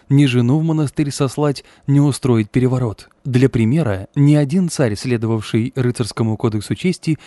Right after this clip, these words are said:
не смог удержаться на троне. Вспомним хотя бы историю Павла Первого.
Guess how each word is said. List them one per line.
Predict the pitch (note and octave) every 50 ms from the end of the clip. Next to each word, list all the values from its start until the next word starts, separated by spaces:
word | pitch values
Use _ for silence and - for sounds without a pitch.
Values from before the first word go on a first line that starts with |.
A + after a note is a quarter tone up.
| - - -
не | - D3+ E3+ F3
смог | - - C#3+ C3+ D3 C#3+ - -
удержаться | C#3+ B2+ C3 B2 A2 A2+ A2 G#2 - A#2+
на | A2+ G#2+ G#2+
троне. | G#2 A2 G#2 G2 F#2+ F#2+ F#2+ _ _ _ _
Вспомним | - - - - - G3 G3+ F#3+ F#3 E3+ -
хотя | - D3+ - D#3 C#3
бы | B2 B2 A#2
историю | - - - C3+ C#3 D3+ D3 C3+
Павла | - C3 A2 G#2 A2 A2+ A#2 A2
Первого. | - D#3 C#3+ A#2 G2+ G2 F#2+ F#2+ F#2 F2+